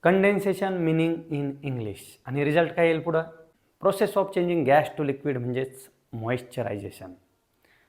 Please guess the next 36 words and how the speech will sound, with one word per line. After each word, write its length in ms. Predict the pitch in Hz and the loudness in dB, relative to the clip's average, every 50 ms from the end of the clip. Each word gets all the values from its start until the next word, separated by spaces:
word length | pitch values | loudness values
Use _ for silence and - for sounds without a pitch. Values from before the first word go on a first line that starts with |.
| _ _ _ _ - | _ _ _ _ -4
आणि 140 | 139 165 151 | -4 -2 -2
ही, 160 | 135 151 170 | 0 -2 -2
ही 160 | 165 151 208 | 0 0 0
टेक्निक 380 | 190 - 208 - 226 226 180 190 | 2 2 0 2 2 2 4 6
एवढी 220 | 196 214 226 240 | 6 8 8 6
भारी 200 | 170 156 160 170 | 8 8 8 10
आहे 100 | 180 170 | 10 8
ना, 160 | 165 165 170 | 8 6 4
ह्या 200 | 170 143 147 180 | 2 4 6 6
टेक्निकने 440 | 185 185 180 185 185 190 165 180 190 | 6 4 2 0 0 -2 -2 -2 -2
तुमची 260 | 170 185 185 175 180 | -2 -4 -4 -2 -2
इंग्लिश 280 | 190 185 185 196 190 185 | 0 2 2 2 2 0
व्होकॅब्युलरी 380 | 170 - 190 185 190 196 202 202 | 2 2 2 2 2 0 0 2
तर 80 | 220 202 | 2 2
इम्प्रूव्ह 320 | 208 196 185 - 208 190 | 2 2 2 4 6 8
होईलच, 340 | 170 196 214 214 202 - - | 8 8 8 8 6 2 2
परंतु 300 | - 190 190 190 185 202 | 0 0 0 0 -2 -8
कॉम्प्रिहेन्शन 720 | - - 170 147 208 214 - 247 247 240 220 - 220 214 | -8 -8 -8 -6 -6 2 4 4 4 4 2 0 0 0
म्हणजे 180 | 208 208 196 196 | 0 0 2 2
आकलन 380 | 156 170 - - 220 220 214 | 2 2 2 2 2 2 4
होण्याससुद्धा 480 | 196 190 190 196 185 185 - 170 156 175 | 2 2 2 0 0 -2 -6 -4 -4 -4
तुम्हाला 320 | 170 - 165 165 165 160 | -4 -2 -2 -2 0 0
मदत 300 | 156 147 147 156 151 151 | 0 0 0 0 0 0
होईल. 180 | 147 151 165 170 - - - - - _ - | 0 0 0 0 -4 -12 -20 -20 -20 _ -20
स्टोरी 320 | - - 185 196 202 208 208 | -2 4 6 10 10 10 10
रिडिंगची 460 | 202 190 185 185 185 180 - - 185 | 10 6 4 2 0 -2 -2 -2 -4
तुमची 360 | 180 185 - 175 165 147 170 | -4 -4 -4 -6 -4 -2 -2
एक 100 | 175 175 175 - - | -2 -2 -2 0 0
हॉबी 240 | 135 139 151 190 | 0 2 2 0
चांगली 320 | 180 - 185 170 170 170 170 | 2 2 4 4 4 4 4
जोपासली 440 | 160 165 165 175 165 - - 160 156 | 2 2 2 2 0 0 -2 0 0
जाईल, 280 | 156 156 156 151 - | 2 2 0 -2 -4
तुम्हाला 300 | - 143 151 147 147 - | -6 -6 -6 -6 -4 -2
छंद 200 | - 165 170 175 | -2 0 0 2
लागेल 260 | 170 165 160 160 160 | 2 2 2 2 0
वाचनाचा, 540 | 156 156 156 156 - 151 147 147 - 151 151 | 2 2 2 0 0 0 -2 0 0 -2 -4